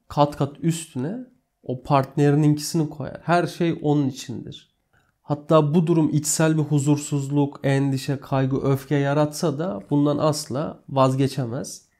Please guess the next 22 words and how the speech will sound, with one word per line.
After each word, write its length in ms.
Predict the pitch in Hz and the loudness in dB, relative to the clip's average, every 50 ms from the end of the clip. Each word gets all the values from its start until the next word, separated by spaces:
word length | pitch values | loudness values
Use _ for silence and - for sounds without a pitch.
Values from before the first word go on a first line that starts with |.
| _ _ _ _ _ - | _ _ _ _ _ -8
İkinci 380 | - 165 - - 196 196 190 220 | -6 -4 0 2 2 2 4 4
olarak, 640 | 202 151 139 147 185 214 - - - - _ _ - - - _ - - | 4 4 2 2 0 -2 -2 -6 -18 -20 _ _ -20 -20 -20 _ -16 -14
e, 20 | - - - - - - _ _ _ _ _ _ | -12 -12 -12 -14 -16 -20 _ _ _ _ _ _
sürekli 520 | - - - - 202 202 180 170 180 190 | -12 -6 0 4 6 6 6 4 2 0
onay 400 | - - 151 151 156 165 160 151 | 0 4 4 6 6 6 6 6
arayışındadır. 920 | 135 127 113 - - - - - - - - - - _ - - - _ _ _ _ _ _ _ _ - - - - | 4 4 0 -2 -4 -8 -12 -12 -12 -12 -12 -14 -16 _ -20 -20 -20 _ _ _ _ _ _ _ _ -20 -16 -6 0
Bağımlılık 520 | 131 131 139 143 147 156 175 180 170 - | 4 6 8 8 8 6 4 2 0 -2
seviyesinde 500 | - - 165 156 160 151 151 - 151 147 | 0 0 0 2 2 0 0 0 -2 -2
seven 440 | 147 - 151 156 165 175 170 151 127 | -2 0 0 0 0 0 0 0 -2
biri 120 | 131 160 | -2 -4
sürekli 420 | 160 - - 156 151 151 147 151 - | -6 -6 -2 0 0 0 -2 -6 -10
partnerinden 760 | - - 147 143 143 - - 147 135 127 127 139 143 135 - - | -4 -2 -2 -2 -2 -2 -2 -2 0 0 0 0 0 -2 -4 -4
onay 360 | 135 131 131 131 135 139 135 120 | -2 0 2 4 4 4 2 0
arar. 460 | 98 - - - - - - _ _ _ _ _ _ _ - | 0 -4 -6 -6 -8 -8 -12 _ _ _ _ _ _ _ -16
Küçük 300 | - - - - 151 - | -12 -8 -4 -4 -4 -4
sevgi 440 | - - - 143 135 131 131 143 147 | -4 0 2 4 4 4 4 2 0
kırıntıları 600 | 147 - - 147 139 135 131 - 139 143 143 143 | 0 0 2 2 2 2 2 2 2 4 4 4
toplamak 600 | 143 - 139 131 - - - 120 110 - - - | 2 0 -2 -4 -4 -6 -10 -10 -10 -10 -12 -14
ister. 480 | - - - - - - - - - - _ - - | -12 -12 -12 -10 -10 -10 -10 -10 -12 -18 _ -20 -16
Sürekli 480 | - - - - 143 151 147 147 - 147 | -10 -6 2 6 8 8 8 6 4 2
olarak 420 | 139 143 139 139 135 - - - | 2 4 2 2 0 -2 -2 2
beğenilmek 760 | 151 143 135 135 135 135 139 135 135 139 139 139 - - - | 4 4 6 6 4 4 4 4 4 4 2 0 -4 -10 -18